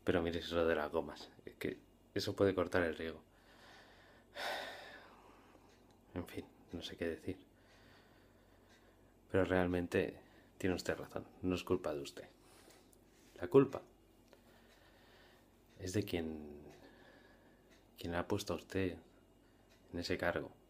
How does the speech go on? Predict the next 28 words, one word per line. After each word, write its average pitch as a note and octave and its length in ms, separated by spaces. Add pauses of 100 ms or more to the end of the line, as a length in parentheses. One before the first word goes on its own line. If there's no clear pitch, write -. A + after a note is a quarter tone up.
(1120)
que - 80
no D#2+ 100
sé D#2+ 80
si D#2+ 60
será D2+ 260
la D2 60
ministra D2 420
de C#2+ 100
Sanidad, D2 400 (1400)
o - 160
quizás - 360
el E2 140
presidente D#2 600
de D#2 60
la D2 140
comunidad C#2+ 380
autónoma, D#2 500 (960)
o G#2 100
la G2+ 100
alcaldesa. - 720 (1300)
No F2 120
sé, - 160
seguro F2+ 320
que G2 60
ha F#2 40
sido E2 240
a D2 60
dedo. C#2+ 280